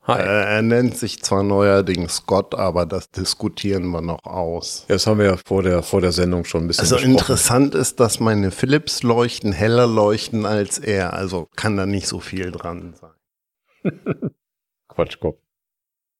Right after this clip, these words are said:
Speaker 2: Schnauze.
Speaker 1: Marc, erzähl mir mal ein bisschen was an dem, von dem Projekt, an dem du aktuell gearbeitet hast, bis vor kurzem.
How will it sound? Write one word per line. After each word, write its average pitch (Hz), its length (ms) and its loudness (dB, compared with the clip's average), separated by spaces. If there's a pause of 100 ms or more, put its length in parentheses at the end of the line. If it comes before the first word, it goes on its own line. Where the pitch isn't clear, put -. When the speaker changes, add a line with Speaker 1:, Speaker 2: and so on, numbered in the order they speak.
(4000)
Speaker 2:
Schnauze. - 1000 2 (800)
Speaker 1:
Marc, 76 300 -8 (680)
erzähl 131 320 2
mir 127 140 6
mal 120 120 4
ein 113 120 4
bisschen 110 300 -2
was 104 120 0 (460)
an 95 360 -2
dem, 90 360 -2
von 95 180 -2
dem 92 120 -2
Projekt, 98 340 0
an 87 140 -2
dem 90 160 0
du 87 320 -2 (240)
aktuell - 480 0
gearbeitet 98 720 -2
hast, - 460 -4 (220)
bis - 180 -2
vor - 180 -4
kurzem. 104 480 -2